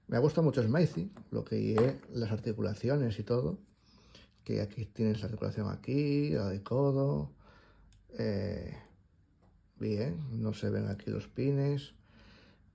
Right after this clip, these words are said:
Está muy chula este Smiley, que sabéis que trabajo para Kingpin. Las rodillas, las garras, y que creaba,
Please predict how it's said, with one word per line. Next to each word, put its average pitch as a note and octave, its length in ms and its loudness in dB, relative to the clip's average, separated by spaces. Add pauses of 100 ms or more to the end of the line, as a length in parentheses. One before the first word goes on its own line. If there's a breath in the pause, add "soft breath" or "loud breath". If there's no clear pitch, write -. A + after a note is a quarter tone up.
Está G#2 340 -2
muy G#2+ 220 0
chula A#2+ 300 0
este G#2+ 180 -2
Smiley, B2 600 0
que G#2+ 100 -6
sabéis G#2 240 -2
que G#2+ 100 -6
trabajo G2+ 460 -4
para G2+ 260 -2
Kingpin. D3 640 0 (800 loud breath)
Las G2 120 -2
rodillas, A#2 760 -2
las F2 160 -6
garras, B2 460 -2
y - 100 -6
que G#2+ 100 -2
creaba, G#2+ 580 2